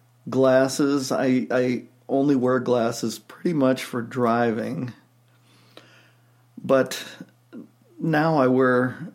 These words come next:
they're yellow tinted. I got a yellow tint on the glasses, which is not expensive to do. And oh my gosh, talk about, it blocks all the blue light.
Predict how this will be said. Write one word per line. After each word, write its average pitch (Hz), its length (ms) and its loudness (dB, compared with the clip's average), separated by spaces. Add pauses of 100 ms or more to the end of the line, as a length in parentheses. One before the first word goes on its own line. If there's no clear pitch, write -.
they're 131 220 2
yellow 151 460 4
tinted. - 480 0
I - 80 -4
got 123 160 -4
a 123 60 -2
yellow 139 360 2
tint 135 560 -2 (280)
on 123 160 -2
the 123 80 -2
glasses, 123 520 0
which - 220 -8
is 117 80 -8
not 120 220 0
expensive 117 580 -4
to 113 140 -8
do. 123 360 -6 (640)
And - 140 -2
oh 160 180 0
my 196 220 0
gosh, 165 360 0 (760)
talk 175 320 0
about, 127 440 2
it - 220 -8
blocks 131 400 2
all 135 240 2
the 151 80 0
blue 143 220 4
light. 139 420 0